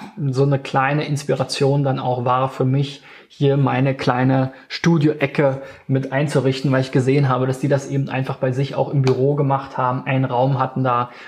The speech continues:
wo sie dann verschiedene Szenerien hatten und das war ganz interessant.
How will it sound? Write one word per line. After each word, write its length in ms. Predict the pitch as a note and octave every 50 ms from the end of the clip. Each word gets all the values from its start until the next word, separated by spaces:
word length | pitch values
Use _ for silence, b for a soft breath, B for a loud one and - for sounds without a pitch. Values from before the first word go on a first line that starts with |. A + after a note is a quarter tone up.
| B B B
wo 140 | C3+ B2+
sie 80 | B2+ B2+
dann 120 | B2+ B2
verschiedene 400 | - - B2 - - D3 C3+ B2+
Szenerien 680 | C3 - - - C#3 B2+ B2+ A#2+ B2 C3+ D3 D#3+ C#3+ C3
hatten 260 | C3+ C3 C3 - C3
und 80 | A#2+ A#2
das 180 | A#2+ - -
war 140 | - A2+ A2+
ganz 300 | A#2 A#2 A#2+ - - B B B B B B B B B
interessant. 840 | D3+ C#3+ C#3 - - C#3+ C#3 - - E3+ D#3+ A#2+ A2 A2 - -